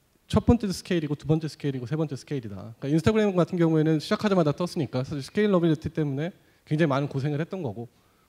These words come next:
그것 때문에 이제 이 친구는 쇼핑 스타트업을 하는 친구였는데 그런 인프라스트럭처를 만드는 데 칠 개월 정도 시간을 쏜 거죠. 근데 그 친구가 오픈하고 나서 일 년 동안 유저가 이백오십 명이 들어왔어요.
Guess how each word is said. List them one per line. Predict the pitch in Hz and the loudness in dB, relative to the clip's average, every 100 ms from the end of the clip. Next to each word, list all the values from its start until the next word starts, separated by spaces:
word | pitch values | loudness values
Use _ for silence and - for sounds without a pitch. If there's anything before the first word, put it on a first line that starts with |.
| - | -16
그것 | - 175 190 | -4 -4 -2
때문에 | 190 170 175 | 0 2 2
이제 | 156 160 | 2 0
이 | 156 | -2
친구는 | - 170 160 160 | -4 -2 0 2
쇼핑 | 214 208 220 | 0 -2 -6
스타트업을 | 196 170 160 | -4 -4 -2
하는 | 160 | -4
친구였는데 | 156 180 170 131 123 240 _ _ _ _ _ - | -2 2 4 4 0 -4 _ _ _ _ _ 0
그런 | 165 185 160 | 6 6 6
인프라스트럭처를 | 156 208 - 190 190 180 | 2 2 0 -4 0 2
만드는 | 131 135 151 143 | 4 4 2 2
데 | |
칠 | 226 | 0
개월 | 240 214 | 0 0
정도 | 170 | 0
시간을 | 143 175 147 | -2 -2 -2
쏜 | 185 | 0
거죠. | 156 113 101 | -2 -2 -6
근데 | 147 165 156 - - _ - | 0 2 2 -2 -18 _ -12
그 | |
친구가 | 156 202 139 | -2 0 0
오픈하고 | - 180 165 | 2 0 0
나서 | 156 | 0
일 | 135 | 2
년 | 143 160 | 2 2
동안 | 160 123 | 0 0
유저가 | 127 151 | 2 2
이백오십 | 127 151 127 160 | 2 0 0 0
명이 | 143 120 | 0 0
들어왔어요. | 110 104 - 107 | -2 -4 -6 -8